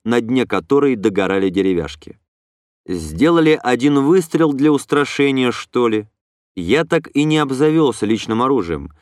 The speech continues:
поэтому, выйдя из корабля, спешить не стал, дождался Лену. Та появилась с пистолетом на поясе,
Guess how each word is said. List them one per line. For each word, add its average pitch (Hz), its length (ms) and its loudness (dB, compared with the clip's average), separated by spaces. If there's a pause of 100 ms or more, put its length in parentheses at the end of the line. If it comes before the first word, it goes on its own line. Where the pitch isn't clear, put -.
(140)
поэтому, 127 440 0
выйдя 131 340 0
из 107 180 -2
корабля, 127 540 0 (100)
спешить - 520 -4
не 131 120 -4
стал, 76 440 -10 (140)
дождался 98 640 -2
Лену. 78 320 -6 (540)
Та 143 220 0
появилась 120 800 0
с - 100 -18
пистолетом 113 640 -2
на 87 140 -4
поясе, 160 500 0